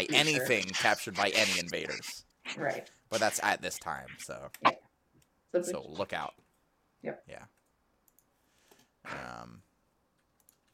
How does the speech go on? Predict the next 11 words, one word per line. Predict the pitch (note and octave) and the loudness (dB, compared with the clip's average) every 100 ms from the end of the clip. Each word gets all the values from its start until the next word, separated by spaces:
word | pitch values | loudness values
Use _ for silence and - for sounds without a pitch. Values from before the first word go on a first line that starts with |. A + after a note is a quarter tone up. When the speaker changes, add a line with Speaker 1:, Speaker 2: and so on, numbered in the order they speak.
| _ _ - | _ _ -18
Speaker 2:
yeah. | D#2+ C#2 - _ _ _ _ | -14 -14 -16 _ _ _ _
So | - C#3+ | 0 4
that's, | C#3 - | 4 2
that's | - A2+ - | 0 0 0
what | A2+ | -2
I | |
got | G2 F2+ _ - | 0 -4 _ -8
for | G2 F#2 F2+ E2+ _ _ G#2+ | -2 -2 -2 -4 _ _ -12
news | G2 | -10
this | F2+ - | -12 -10
week. | F#2 - | -12 -12